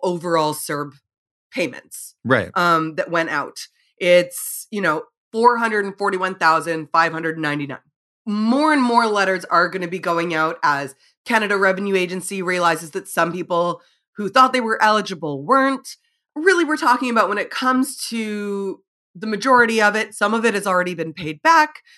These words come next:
Speaker 1: Some money people will pay back. Um, and most people who get these letters will probably, you know, or most people who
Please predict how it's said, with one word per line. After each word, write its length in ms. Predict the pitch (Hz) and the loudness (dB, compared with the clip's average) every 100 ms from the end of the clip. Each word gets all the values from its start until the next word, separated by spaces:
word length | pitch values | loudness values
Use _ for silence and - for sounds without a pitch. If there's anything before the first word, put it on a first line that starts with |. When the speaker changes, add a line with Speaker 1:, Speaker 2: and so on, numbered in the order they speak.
| _ - | _ -6
Speaker 1:
Some 220 | - 277 | 0 4
money 400 | 262 247 240 233 | 4 2 -2 -4
people 360 | 233 190 196 | -8 -6 -6
will 260 | 175 208 208 | -4 -4 -4
pay 240 | 208 214 | -6 -6
back. 480 | 202 208 202 196 - _ _ _ _ | -2 2 2 2 -4 _ _ _ _
Um, 360 | 185 180 180 - - | 2 2 2 0 0
and 220 | 240 240 | 2 4
most 400 | 254 302 311 - - | 6 6 4 -2 -12
people 440 | 226 208 220 202 | -10 0 0 0
who 120 | 190 | -4
get 220 | 165 180 180 | -4 -4 -4
these 180 | 190 | -6
letters 320 | 175 170 175 160 | -2 -2 -4 -8
will 340 | 170 214 214 | -4 -2 -2
probably, 760 | 214 185 190 180 180 175 175 - _ - | -2 -4 -4 -4 -6 -6 -10 -12 _ -6
you 60 | |
know, 80 | 208 | -2
or 140 | 196 226 | 2 4
most 280 | 220 220 240 | 4 2 -2
people 240 | 233 233 | -4 -4
who 440 | 185 214 202 190 | -4 -6 -6 -8